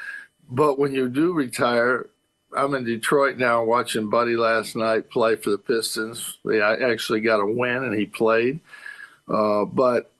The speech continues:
I'd have been sitting in New York City watching a high school game and, uh, running to different gyms. So I don't think I realized how nice this is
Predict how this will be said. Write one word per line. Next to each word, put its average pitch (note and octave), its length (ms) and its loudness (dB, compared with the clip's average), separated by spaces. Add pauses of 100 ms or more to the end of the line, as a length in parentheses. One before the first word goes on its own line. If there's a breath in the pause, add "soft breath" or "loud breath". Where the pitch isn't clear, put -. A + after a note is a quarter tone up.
(480)
I'd C3 180 2
have C3+ 120 0
been C3 160 0
sitting C3 280 0
in B2+ 120 -2
New C3 100 2
York B2 260 2
City C3+ 300 2
watching A#2 440 0
a A2+ 100 2
high B2 180 4
school B2+ 380 0
game B2 480 -2
and, A2 300 -6 (460 soft breath)
uh, - 560 -2
running A#2+ 420 0
to A2+ 160 0
different A2 400 -2
gyms. A2 540 0
So A2 420 2 (420 loud breath)
I F2+ 120 2
don't A2 240 0
think E3+ 180 -2
I D3 80 4
realized C3+ 580 0
how B2+ 160 -2
nice B2+ 400 -2
this A2 280 -2
is A2+ 560 0